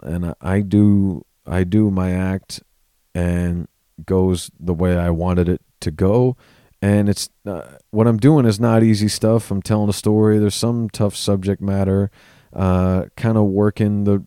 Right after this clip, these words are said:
room a little bit and using, you know, going from, uh, working different parts of the stage, going from standing to seated. At one point, I, I gotta use the microphone stand to, as part of the bit. Um, so there, there's all kinds of stuff going on,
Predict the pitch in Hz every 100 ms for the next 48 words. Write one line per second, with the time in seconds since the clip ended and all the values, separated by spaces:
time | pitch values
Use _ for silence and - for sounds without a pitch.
0 | _ 92 101 110 107 104 101 104 104 95
1 | 104 101 - 98 92 95 104 101 101 101
2 | 101 92 90 87 95 95 - 92 90 -
3 | _ _ _ _ - 62 73 65 69 85
4 | 85 98 107 101 101 98 95 92 101 95
5 | 92 - 95 95 95 87 - 90 92 90
6 | 85 - 98 95 95 90 - 101 98 98
7 | 90 78 80 92 - 92 90 85 - 78
8 | 82 90 87 85 90 80 82 90 90 -
9 | 92 90 - 87 90 92 92 - 85 80
10 | 69 71 - 87 76 - 85 92 92 92
11 | 90 85 80 90 90 - _ _ - _
12 | _ _ _ _ - _ _ - 85 82
13 | 80 78 - _ _ _ - - 98 104
14 | - 101 95 101 - 98 90 - 82 -
15 | 78 80 76 73